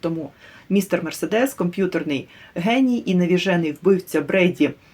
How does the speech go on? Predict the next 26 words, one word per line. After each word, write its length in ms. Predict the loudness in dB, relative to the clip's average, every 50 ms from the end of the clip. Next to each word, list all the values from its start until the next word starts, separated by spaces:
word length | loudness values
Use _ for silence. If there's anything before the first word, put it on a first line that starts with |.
| _ _ -20 -20 -6
Хартсфілд, 680 | 0 2 2 2 2 0 -2 -2 -2 -2 -2 -2 -6 -10 -6
не 100 | -2 2
лише 340 | 2 2 4 4 4 4 4
замкнений 640 | 6 6 4 4 4 2 0 0 2 2 0 0 -2
у 100 | -4 -6
психіатричній 920 | -6 -6 -8 -8 -4 -2 -2 -2 -2 -2 -4 -4 -4 -4 -4 -4 -2 -2
лікарні, 540 | -2 -2 0 0 0 0 0 0 -2 -4 -2
він 200 | -2 -2 0 -2
у 60 | -2
полоні 420 | -2 0 0 0 0 0 -2 -4
свого 380 | -4 -8 -6 -4 -2 -2 -2 -2
тіла, 420 | -4 -4 -4 -2 -2 -2 -2 -4 -6 -12 -20 -20 -14 -6 -4
напівпаралізований 1080 | -4 -2 -2 -2 -2 0 -2 -2 0 0 -2 2 4 4 4 6 4 4 4 2 0 -2
і 100 | -2 -4 -4 -4 -2
напівнімий. 800 | -2 -2 -2 0 -2 0 2 2 2 2 2 2 0 -2 -4 -8 -12 -20 -20 -20 -20 -18 -4
Застаріла 540 | -2 0 0 2 0 0 2 4 4 4 4
комп'ютерна 680 | 4 2 0 0 0 -2 -2 0 0 -2 -2 -4 -6 -4 -4
іграшка 460 | -4 -2 0 0 -2 0 0 -4 -4
стала 320 | -2 -2 -2 0 0 0 0
для 120 | -2 -2
божевільного 720 | -2 -2 -2 -2 -2 -2 -2 -2 -2 -2 -2 -2 -2 -2
мозку 500 | 0 0 0 0 -2 -4 -8 -10 -10 -8 -6
містком 500 | -4 -6 -6 -6 -8 -4 -2 -2 -2 -2 -4
у 80 | -8
світ 340 | -10 -8 -8 -8 -8 -6 -6
людей. 340 | -6 -4 -4 -4 -4 -6